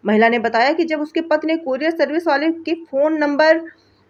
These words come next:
nine five zero double eight nine four zero three eight पर phone लगाया तो Truecaller पर उसका number रवि पटेल के नाम से शो हो रहा था।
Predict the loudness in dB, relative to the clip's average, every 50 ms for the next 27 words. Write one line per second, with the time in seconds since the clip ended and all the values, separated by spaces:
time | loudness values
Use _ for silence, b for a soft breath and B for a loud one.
0 | b b _ 0 2 4 4 4 2 2 2 4 4 4 4 2 -2 -4 -4 -2
1 | 0 0 2 2 2 2 2 4 4 4 2 2 -2 -2 0 0 2 2 2 0
2 | 0 0 0 0 2 2 0 -2 -2 -6 -4 -2 0 0 -2 -2 -4 -12 _ _
3 | _ _ _ -6 0 2 2 2 4 2 2 0 2 0 -2 -2 0 0 0 2
4 | 2 2 2 4 4 2 2 0 -2 -6 -6 -6 -4 -4 0 0 2 0 0 0
5 | -2 -4 -2 -2 -2 -2 -2 -2 -2 -2 0 -2 0 0 0 0 0 0 0 -2
6 | 0 -2 -4 -4 -2 -4 -4 -6 -8 -10 -8 -8 -8 -8 -8 -10 -12 -12 -10 -12
7 | -14 -16 _